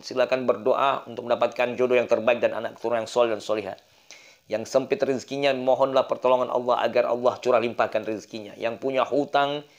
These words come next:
mohonlah agar segera ada jalan keluar untuk menyelesaikan hutang-hutang amanahnya. Ya, dan sebaliknya.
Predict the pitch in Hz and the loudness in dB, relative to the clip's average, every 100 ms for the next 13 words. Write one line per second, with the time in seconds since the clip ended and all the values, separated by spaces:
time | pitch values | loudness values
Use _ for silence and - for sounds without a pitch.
0 | - _ _ _ - 127 139 143 131 127 | -20 _ _ _ 0 4 4 4 4 4
1 | 131 - - 120 139 151 127 - 120 123 | 2 0 -4 -2 2 2 2 -2 0 2
2 | 123 123 117 123 120 - 117 113 - 113 | 4 2 2 0 0 -8 -6 -4 -2 -4
3 | 110 107 107 92 104 - 107 104 117 117 | -4 -6 -6 -6 -6 -6 -4 -2 -2 -2
4 | 117 104 92 - _ _ _ - 117 - | -4 -6 -12 -18 _ _ _ -2 -2 -2
5 | - _ - 135 147 - 135 139 147 143 | -16 _ -2 2 2 0 4 6 6 0
6 | 117 92 | -4 -6